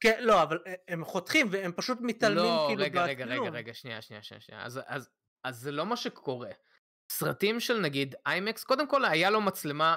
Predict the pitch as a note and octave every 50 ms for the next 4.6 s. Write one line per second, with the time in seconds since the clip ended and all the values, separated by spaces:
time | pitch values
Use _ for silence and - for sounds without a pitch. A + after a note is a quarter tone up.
0 | - - D#3 D3 C#3+ - - - A#3+ B3 B3 B3+ A#3 - - - G3+ G#3 G#3+ G#3+
1 | G#3+ - F3 C#3+ C3 - - B2 B2 D#3+ A3 B3+ C4 B3+ - - _ _ _ D#3
2 | D#3+ E3 E3+ F#3 F#3 E3+ D#3 - - - C#3 B2+ B2+ D3+ G3 A#3 B3+ B3 - -
3 | E3 C3 B2+ B2+ - C3+ B2+ C3 C3 C3 B2 A#2+ A#2+ A2+ - - B2+ - - -
4 | A#2 G2+ - - A3+ A#3 A#3+ A#3 - B3 A#3+